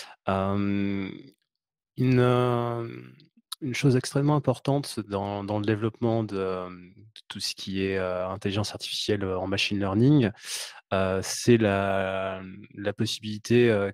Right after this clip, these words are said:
qu'ont offert, euh, tous les ensembles en big data. Donc, euh, pour, euh, revenir rapidement là-dessus, c'est, euh, euh, c'est le fait d'a-, de pouvoir accumuler une quantité, euh, énorme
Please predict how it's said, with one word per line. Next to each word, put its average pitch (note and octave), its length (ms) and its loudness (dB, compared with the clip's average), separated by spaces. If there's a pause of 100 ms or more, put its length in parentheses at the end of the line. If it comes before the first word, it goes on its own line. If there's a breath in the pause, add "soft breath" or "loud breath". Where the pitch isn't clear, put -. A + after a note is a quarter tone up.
(140)
qu'ont G#2 180 -2
offert, A#2+ 380 0
euh, G2 160 -2
tous - 140 -4
les G#2 100 0
ensembles G#2+ 280 -2
en G2 60 -2
big G2+ 180 -8
data. B2+ 380 0 (260)
Donc, F2+ 320 -8
euh, F#2 280 0
pour, G#2 220 0
euh, F#2+ 160 0
revenir G2 320 -4
rapidement G2 500 -8
là-dessus, G#2+ 340 -2
c'est, F#2+ 260 -2
euh, F2+ 100 -4 (800 loud breath)
euh, F2 420 -6
c'est - 140 -10
le G2 60 -10
fait B2 140 4
d'a-, G2+ 340 4
de G2 120 -4
pouvoir A2+ 560 2
accumuler A#2+ 680 6
une G2+ 160 0
quantité, A#2 560 0
euh, G2+ 160 2
énorme A#2 540 2